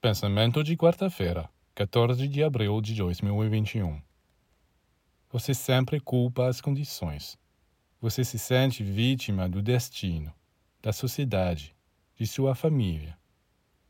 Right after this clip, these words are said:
Não. É você quem, por sua atitude, escolheu consciente ou inconscientemente suas condições atuais de existência.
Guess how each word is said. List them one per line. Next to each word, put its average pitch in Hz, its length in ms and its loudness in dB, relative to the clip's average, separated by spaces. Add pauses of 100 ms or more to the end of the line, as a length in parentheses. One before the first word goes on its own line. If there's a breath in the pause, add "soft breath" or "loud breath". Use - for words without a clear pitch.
(300)
Não. 101 340 2 (560)
É 104 100 0
você 95 440 2
quem, 92 160 -4
por 95 180 -2
sua 98 280 0
atitude, 92 640 -2 (220)
escolheu 131 340 2
consciente 110 600 0
ou 104 100 0
inconscientemente 107 880 0
suas 104 320 -2
condições 117 540 0
atuais 95 480 0
de 101 220 0
existência. 107 800 -2